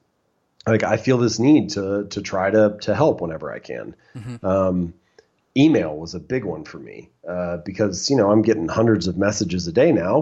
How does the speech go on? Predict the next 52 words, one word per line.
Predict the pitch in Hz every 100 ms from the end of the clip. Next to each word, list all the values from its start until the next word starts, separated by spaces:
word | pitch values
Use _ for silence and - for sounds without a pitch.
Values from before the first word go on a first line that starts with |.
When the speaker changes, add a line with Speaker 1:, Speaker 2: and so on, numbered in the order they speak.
| -
Speaker 1:
which | 110 113
is | -
great. | - - 95 147 131 156
Like, | 98 92
I, | 101 98
I | 92
feel | - 110
very | 107 104
grateful | 87 90 110 90
for | 82 82
that, | 78 95
that | 101 78
readers | 87 90 90 87
are | 85
reaching | 78 80 101
out | 123 135
and | 110
people | - 85
are | 78
responding | 80 90 87 78
to |
the | 80
newsletter. | 90 110 104 104 104 104 - _ _ _ _ _
But | - 110
the |
reality | 117 135 175 101 101
is, | 120
if | 120
I | 98
spent | 92 - - - 131 131 131 95
the |
time | 95 - 135 156 120
answering | 110 107 107
all | 101
those | 95
emails, | 147 208 95 113 -
I | 101
would | 104 110
never | 110 117 110
create | - 151 196
anything | 76 80 - 69
new. | 67 53 60
I |
would | 80 82
never | 85 82
write | - 78
another | 82 92 113
article | 131 110 76
or | 76
a | 82
book. | 127 - -
And | 73